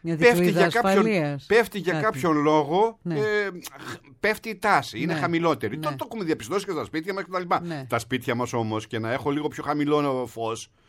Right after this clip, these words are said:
Speaker 2: ε, ή να μην λειτουργεί μία συσκευή γιατί τις έχω όλες αναμένες, πάει και έρχεται. Ε, το να γίνει αυτό, ε, στο δίκτυο του προαστιακού, για παράδειγμα, ε, ή στο μετρό ή στο οτιδήποτε, είναι άλλης τάξης μέγεθος. Δεν ξέρω αν υπάρχουν τρόποι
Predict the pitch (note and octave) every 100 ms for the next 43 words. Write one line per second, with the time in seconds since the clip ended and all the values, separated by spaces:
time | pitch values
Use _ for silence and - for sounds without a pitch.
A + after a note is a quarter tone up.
0 | _ - A#2+ B2+ C#3+ D3+ C#3 C#3+ D3+ D3
1 | B2 D#3 D3+ D#3+ - - C3 D3 C3+ A#2+
2 | C#3+ - D3+ C#3 C#3 B2+ A#2 A2 G2+ G2+
3 | A2+ _ - _ E3 F3 - - E3+ -
4 | A#2+ F2+ D2 _ _ - G#2+ G#2+ G#2 F#2
5 | A2+ A2 G#2+ D3+ E3+ D3+ - F#3 E3 A2+
6 | - _ - A#2+ A2+ - A2+ G#2+ G2+ G2+
7 | G2+ C#3+ C#3 F3 D#3+ C#3 B2+ B2+ A2+ A2+
8 | G2 C#3+ B2+ G2+ G2 F2+ F2+ G#2+ A2 _
9 | - A2 G#2+ A2 C3+ B2+ E3 D#3 C3+ C3+
10 | D3 C#3+ C#3+ - C3+ A#2+ A2 G2 F#2+ F#2
11 | F#2 - - - G3 G#3 C4+ C#4 G3 -
12 | A#2+ G#2+ F#2+ F#2 F#2+ E2+ D#2 D2+ - _
13 | _ - - - A3+ A3+ - - C#4 B3
14 | G#3 E3+ D3 D3 C3 C3+ A#2+ A2 C3 B2
15 | - A2 F#2